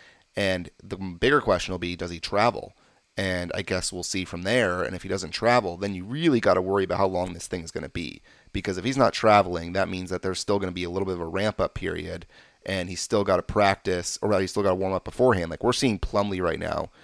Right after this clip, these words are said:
um, get shots up before the game. Like, that certainly means that he's almost back. Like, usually when a guy's taking the floor before the game and he's putting up shots and working on his stuff, he's gonna be back soon.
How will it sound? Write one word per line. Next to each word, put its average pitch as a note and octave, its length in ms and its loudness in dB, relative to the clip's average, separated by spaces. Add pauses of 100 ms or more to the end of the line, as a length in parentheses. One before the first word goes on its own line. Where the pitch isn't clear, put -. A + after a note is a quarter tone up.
(320)
um, F2 380 0
get G2+ 160 0
shots F#2+ 360 2
up D#2+ 140 0
before F2 240 -2
the D#2+ 60 -6
game. F#2+ 360 -2
Like, E2+ 140 -8
that A2+ 180 6
certainly G2 320 -4
means F#2 220 -6
that F#2 120 -12
he's G#2+ 260 -6 (480)
almost G2+ 400 0
back. - 340 -12 (220)
Like, G#2 160 -6
usually B2 340 4
when A2+ 140 6
a G2+ 40 4
guy's G2 280 6
taking G2+ 200 -2
the F2 60 -6
floor F#2+ 220 2
before F#2 240 0
the F2+ 80 -4
game F#2 260 -2
and G2+ 60 -4
he's F2 160 -10 (600)
putting G2+ 200 0
up F2 80 -2
shots F#2+ 420 4
and F#2 140 -6
working F#2 240 -4
on F2+ 100 -2
his F2+ 80 -4
stuff, A2 400 4 (320)
he's G2+ 180 -6
gonna A2 180 2
be F#2 100 -2
back E2+ 280 -2
soon. - 400 -4